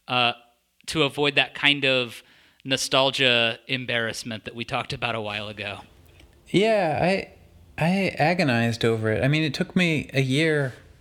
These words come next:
Speaker 2: to, to make this, and most of that year was writing. It was, it was writing and erasing, and there, there are many versions of the song that, uh,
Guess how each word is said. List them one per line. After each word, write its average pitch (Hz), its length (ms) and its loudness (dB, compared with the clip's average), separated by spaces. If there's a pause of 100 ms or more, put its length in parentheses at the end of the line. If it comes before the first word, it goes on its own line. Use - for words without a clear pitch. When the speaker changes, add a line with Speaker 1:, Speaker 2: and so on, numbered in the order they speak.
(140)
Speaker 2:
to, 139 140 0
to - 380 -6
make 165 260 2
this, 127 280 2
and 139 300 2 (200)
most 143 380 0
of 151 60 -2
that 135 160 2
year 147 280 2
was 113 460 0 (360)
writing. 110 440 2 (800)
It 120 160 2
was, 113 420 -2 (760)
it 123 80 -2
was 113 200 0
writing 139 500 2
and 101 300 0
erasing, 135 640 0
and 101 220 -2
there, 135 240 0 (100)
there 147 200 2
are 127 200 -2 (480)
many 170 420 2
versions 135 500 0
of 113 120 -2
the 110 100 -2
song 117 500 0 (180)
that, 104 480 0 (600)
uh, - 140 -4